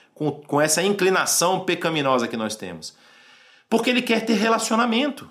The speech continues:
Ele não quer ter robôs, ele não quer ter autômatos, ele quer relacionamento. Ele criou o ser humano para o seu relacionamento. Aliás, o texto lindíssimo de Gênesis, que muitas vezes a gente passa despercebido,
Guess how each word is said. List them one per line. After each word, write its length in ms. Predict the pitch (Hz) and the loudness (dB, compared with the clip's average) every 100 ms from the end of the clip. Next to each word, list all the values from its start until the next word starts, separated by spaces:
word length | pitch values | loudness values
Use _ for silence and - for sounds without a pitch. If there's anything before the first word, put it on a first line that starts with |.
| _ _ _ _ _ _ _ _ _ _ _ | _ _ _ _ _ _ _ _ _ _ _
Ele 160 | 165 214 | 0 2
não 200 | 247 208 | 2 2
quer 360 | 202 262 262 - | 0 0 0 0
ter 80 | |
robôs, 720 | 185 165 117 90 85 - - - | 2 2 0 -2 -4 -8 -10 -4
ele 140 | 151 | 0
não 140 | 196 208 | 0 0
quer 300 | 220 233 - | 0 -2 2
ter 140 | 202 | 2
autômatos, 800 | 185 160 143 131 104 - - - - | 2 0 0 0 0 -4 -12 -14 -4
ele 180 | 170 | -2
quer 300 | 196 196 190 - _ _ | 0 0 -2 -6 _ _
relacionamento. 1200 | 123 185 202 180 - 180 185 165 139 165 156 - _ _ _ _ _ _ | 0 4 4 2 -2 -6 -6 -4 -6 -8 -10 -16 _ _ _ _ _ _
Ele 200 | 147 170 | 0 0
criou 560 | - 214 196 214 285 | 0 0 4 4 4
o 40 | 262 | 2
ser 280 | - 190 156 | 2 0 0
humano 400 | 131 170 226 208 | 0 0 0 0
para 200 | 151 127 | 0 -2
o 40 | |
seu 180 | - 120 | -6 -8
relacionamento. 640 | 113 107 117 101 98 101 | -6 -8 -8 -10 -10 -6
Aliás, 320 | - 170 226 202 | -4 -2 -2 -2
o 60 | |
texto 320 | - 214 - | 2 2 2
lindíssimo 840 | 208 220 240 151 165 262 311 208 190 | -2 2 0 0 2 2 2 0 -4
de 100 | 147 | -6
Gênesis, 480 | 120 156 208 175 160 | -4 -2 0 0 -4
que 100 | 175 | -2
muitas 260 | 196 208 | -2 0
vezes 200 | 180 190 | 2 2
a 80 | 180 | 0
gente 160 | 180 175 | -2 -4
passa 260 | 170 170 | -2 -2
despercebido, 800 | 160 - 147 - 117 151 233 131 | -2 -6 -6 -4 -4 -2 -2 -4